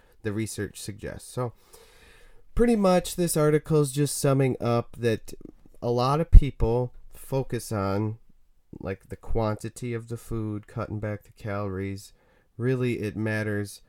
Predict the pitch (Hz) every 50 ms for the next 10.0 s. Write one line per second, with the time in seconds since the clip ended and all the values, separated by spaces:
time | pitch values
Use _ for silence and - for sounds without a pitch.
0 | _ _ _ _ _ _ - 92 - - - - - 127 127 131 127 120 110 101
1 | 101 101 92 90 90 - 87 85 73 87 107 113 117 117 110 107 101 95 107 104
2 | 98 95 92 92 95 98 95 - - - 110 104 - - 95 76 90 98 - -
3 | 98 101 101 98 - 113 101 95 - - 127 139 151 165 180 190 196 165 - -
4 | - 160 165 156 156 147 139 143 143 135 - - 113 120 135 - - 117 - -
5 | 135 123 - - - 151 165 107 104 120 135 104 90 - - 104 - - 110 -
6 | - - 147 139 - - - 123 - - - - - 113 113 113 110 110 110 110
7 | 104 - - - _ - _ _ _ - - 147 - - - - - 117 110 107
8 | 104 101 98 - - 101 98 95 92 - - _ - - - - 123 123 107 127
9 | 143 147 - - 151 143 127 123 - - 110 - - - 127 123 - - 110 87